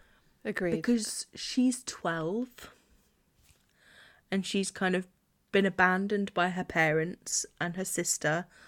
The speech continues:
Speaker 2: Her sister tried to get her killed. Did get her killed, she just happened to come back to life, as you do.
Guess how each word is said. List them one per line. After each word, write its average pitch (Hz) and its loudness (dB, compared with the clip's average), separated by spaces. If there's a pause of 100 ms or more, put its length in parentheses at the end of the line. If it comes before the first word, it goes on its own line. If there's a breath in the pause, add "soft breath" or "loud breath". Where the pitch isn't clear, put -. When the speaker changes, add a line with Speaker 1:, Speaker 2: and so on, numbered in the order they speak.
(140 soft breath)
Speaker 2:
Her 190 -4
sister 190 -2
tried 190 0
to 214 2
get 208 0
her 226 2
killed. 175 -2 (1200)
Did 339 2
get 170 6
her 175 0
killed, 165 -4
she 190 -4
just 160 -8
happened 151 -6
to - -14
come 160 -10
back - -10
to - -10
life, - -14
as 170 2
you 160 -8
do. 156 -12